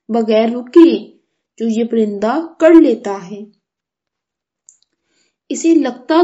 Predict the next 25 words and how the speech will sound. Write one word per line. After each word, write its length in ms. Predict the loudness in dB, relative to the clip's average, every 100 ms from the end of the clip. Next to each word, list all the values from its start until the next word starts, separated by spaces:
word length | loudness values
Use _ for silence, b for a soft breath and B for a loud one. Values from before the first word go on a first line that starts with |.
| -2
تھا 320 | -6 -6 -8 -14 _ _ _ _
کہ 100 | -8
وہ 140 | -4 -6
خود 340 | -6 -8 -6
بھی 200 | 0 2
ایک 280 | 2 -2 -6
پرندہ 580 | -6 -6 -4 -4 -2 -4
ہے 200 | -8 -10 -20 _ _ _ _ _ -4
اور 580 | 0 2 0 0 -4 -10 -6
لا 240 | -4 -2 -4 -6
الہ 440 | -6 -4 -6 -6 -10 -10 -8 0
الا 260 | 2 4
اللہ 580 | 2 -4 -4 -4 -4 -8 B B B
اس 180 | -8 -8
کا 120 | -6 -8 -6
ترانہ 600 | -6 -4 -4 -2 -2 -2
ہے۔ 160 | -6 -10 -18 _ _ _ _ _ _ _ _ _
عبداللہ 480 | -14 -4 -4 -4 -8 -10 -6
کو 200 | 0 0 0 -4 -8 -12
خار 360 | -8 -6 -6 -8
دار 200 | -6 -6
تاریں 840 | -6 -6 -6 -4 -2 -2 -4 -12 -18
پسند 420 | -14 -6 0 0
نہیں 400 | 0 2 2 2
تھیں۔ 280 | -2 -6 -8